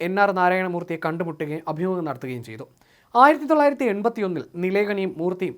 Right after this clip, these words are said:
മറ്റഞ്ചു പേരും പട്നി വിട്ട് Infosys എന്ന സ്വന്തം കമ്പനി ആരംഭിച്ചു. രണ്ടായിരത്തി രണ്ട് മാർച്ചിൽ Infosys-ന്റെ ചീഫ് എക്സിക്യൂട്ടീവ് ഓഫീസറായ നിലേകനി രണ്ടായിരത്തി ഏഴ് ഏപ്രിൽ വരെ കമ്പനിയുടെ സി ഇ ഒ ആയി സേവനമനുഷ്ഠിച്ചു. സി ഇ ഒ ആയിരുന്ന തന്റെ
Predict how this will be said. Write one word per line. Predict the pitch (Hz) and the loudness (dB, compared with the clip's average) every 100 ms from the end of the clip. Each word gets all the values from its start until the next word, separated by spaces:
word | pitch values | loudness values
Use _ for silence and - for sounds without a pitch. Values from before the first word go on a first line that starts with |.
| _ | _
മറ്റഞ്ചു | 214 233 208 233 | -4 -2 -2 -2
പേരും | 214 196 180 | -2 -2 -4
പട്നി | 175 202 | -6 -4
വിട്ട് | 185 180 - 165 | -6 -8 -10 -10
Infosys | 180 220 208 202 | -4 -6 -6 -10
എന്ന | 190 180 - | -8 -10 -8
സ്വന്തം | 165 175 190 160 | -8 -2 -2 -2
കമ്പനി | 151 143 | -6 -4
ആരംഭിച്ചു. | 123 120 117 - - _ _ _ _ _ | -8 -8 -12 -18 -18 _ _ _ _ _
രണ്ടായിരത്തി | 233 294 330 339 339 | 6 6 6 4 2
രണ്ട് | 294 277 | 2 2
മാർച്ചിൽ | 214 220 226 185 170 | 2 2 0 -6 -4
Infosys-ന്റെ | 190 190 233 233 240 220 | -6 -2 -4 -4 -8 -10
ചീഫ് | - 233 - | -8 -12 -8
എക്സിക്യൂട്ടീവ് | 196 - 202 208 202 185 | -8 -8 -4 -2 -2 0
ഓഫീസറായ | 180 185 185 180 | -2 -2 -2 -2
നിലേകനി | 165 160 175 156 156 - _ _ 131 | -2 -4 -4 -4 -10 -14 _ _ 0
രണ്ടായിരത്തി | 208 247 285 269 269 | 0 4 2 2 -2
ഏഴ് | 247 233 | 2 2
ഏപ്രിൽ | 208 214 233 | 2 -2 -2
വരെ | 214 185 170 | -2 -2 -6
കമ്പനിയുടെ | 175 190 190 | -4 -4 -6
സി | 190 | -8
ഇ | 196 214 | -4 -2
ഒ | |
ആയി | 190 165 | -2 -4
സേവനമനുഷ്ഠിച്ചു. | 160 156 170 135 117 117 190 - _ _ _ _ - | -4 -4 -4 -8 -12 -12 -12 -12 _ _ _ _ -2
സി | 294 | 6
ഇ | 311 | 8
ഒ | 359 330 | 8 8
ആയിരുന്ന | 302 285 277 | 6 2 0
തന്റെ | 254 | -2